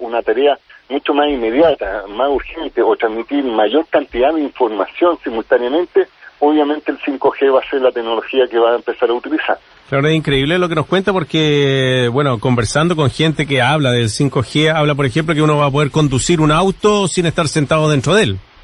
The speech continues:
Speaker 2: ¿Podría hacerse eso en una ciudad?
Speaker 1: Sí, pero hay que pensar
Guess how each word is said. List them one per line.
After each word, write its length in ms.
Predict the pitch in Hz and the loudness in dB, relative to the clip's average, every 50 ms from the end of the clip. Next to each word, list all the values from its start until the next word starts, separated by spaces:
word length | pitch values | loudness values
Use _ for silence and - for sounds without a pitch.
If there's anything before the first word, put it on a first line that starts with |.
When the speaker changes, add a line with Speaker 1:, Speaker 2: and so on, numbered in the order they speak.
| - - | -14 -4
Speaker 2:
¿Podría 240 | - 131 131 143 151 | -2 0 2 2 2
hacerse 340 | 123 - 147 120 - 165 170 | 2 0 -2 0 0 0 0
eso 140 | 139 - 151 | 2 2 2
en 80 | 147 | 2
una 160 | 147 143 135 | 2 2 2
ciudad? 260 | 113 - 190 170 - - - - - - - - - - - - - - - - - - - | 2 2 0 0 0 -4 -8 -20 -20 -20 -20 -20 -20 -20 -20 -20 -20 -20 -20 -20 -10 -2 2
Speaker 1:
Sí, 340 | 240 226 196 185 202 196 196 - - | 4 4 6 4 2 0 -2 -4 0
pero 220 | - 160 151 143 | 2 4 4 4
hay 80 | 135 131 | 2 2
que 120 | - 147 | -2 -6
pensar 500 | 135 151 156 147 - - - 101 104 113 | -2 -2 -2 -2 -2 0 0 2 2 0